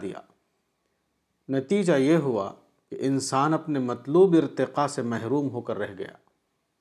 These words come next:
انسان اپنی فطرت کے اعتبار سے ایک مرکز وابستگی چاہتا ہے۔ انسان کی اس فطری طلب کا مرجع صرف ایک ہے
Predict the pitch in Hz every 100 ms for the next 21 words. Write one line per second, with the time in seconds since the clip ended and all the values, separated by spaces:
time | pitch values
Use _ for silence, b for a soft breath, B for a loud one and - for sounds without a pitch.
0 | _ _ _ _ _ _ _ _ _ _
1 | _ _ _ _ _ _ _ _ _ _
2 | 156 160 156 165 208 220 220 220 208 190
3 | 220 233 - 170 160 127 127 143 139 117
4 | 120 - - 131 131 127 135 151 147 175
5 | 139 131 127 143 - 180 180 196 165 127
6 | 120 98 92 _ _ _ _ _ _ _
7 | _ _ _ _ _ _ - 156 160 -
8 | 175 220 220 226 - - 180 220 240 233
9 | 165 190 185 170 139 127 120 117 156 156
10 | - - - 208 - - 135 156 151 -
11 | -